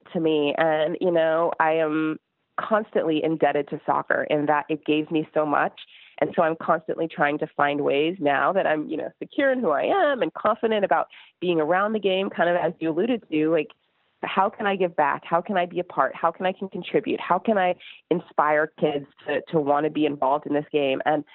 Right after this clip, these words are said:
there's more to being involved in soccer than just being a player or just being a coach. There's so many things you can do, um, to have this sport in your life and contribute to it. And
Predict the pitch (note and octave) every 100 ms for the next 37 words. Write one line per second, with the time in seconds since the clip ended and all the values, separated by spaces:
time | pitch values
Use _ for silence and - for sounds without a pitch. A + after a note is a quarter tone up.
0 | - - - G3 G3 F#3 F#3+ G#3 G#3+ F3
1 | F3+ E3+ E3 D#3 D#3+ D#3+ C#3+ F3 G#3+ E3
2 | C#3+ - - E3 D3+ D3+ D#3 C#3+ A#2 -
3 | D3+ E3 E3+ - E3 D3+ - F#3+ D#3+ -
4 | D#3 - - B3+ C4 C4+ B3 A3+ G#3+ G#3
5 | F#3+ G3 E3+ D#3+ D#3 F3 B3+ D#4+ - -
6 | - - F3 E3+ D#3+ D3+ D3 D3+ D3+ -
7 | _ - F#3+ - E3+ F3+ F3+ F3+ E3+ -
8 | _ D3+ D#3 - D#3+ C#3 C3+ C#3 A3+ D4+
9 | - D#3 D3+ D3+ D3 C#3+ F#3+ - B3 C4
10 | - D#3 D#3 D3+